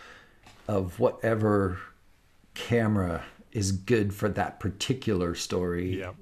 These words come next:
Speaker 1: whether there's lots of money or whether there's no money,
Speaker 2: Yeah.
Speaker 1: you know, it just depends.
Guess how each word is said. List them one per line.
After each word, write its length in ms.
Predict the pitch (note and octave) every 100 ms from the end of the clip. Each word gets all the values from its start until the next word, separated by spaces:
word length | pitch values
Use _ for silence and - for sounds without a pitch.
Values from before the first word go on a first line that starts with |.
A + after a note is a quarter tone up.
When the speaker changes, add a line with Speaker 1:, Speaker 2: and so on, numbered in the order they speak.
| -
Speaker 1:
whether 240 | G#2 F2+ F2+
there's 200 | F#2 F2+
lots 340 | F#2 G2+ -
of 120 | A2
money 280 | B2+ C3 C#3+
or 100 | C#3
whether 260 | C#3 C#3+ D3
there's 220 | C#3+ B2
no 200 | C#3+ D3
money, 380 | A2+ F2+ E2+ -
Speaker 2:
Yeah. 140 | G2+ F#2+
Speaker 1:
you 60 |
know, 320 | G#2 G#2 A#2+ - - - - -
it 80 | G#2
just 300 | G#2+ G2+ -
depends. 520 | - C3 F#2 D#2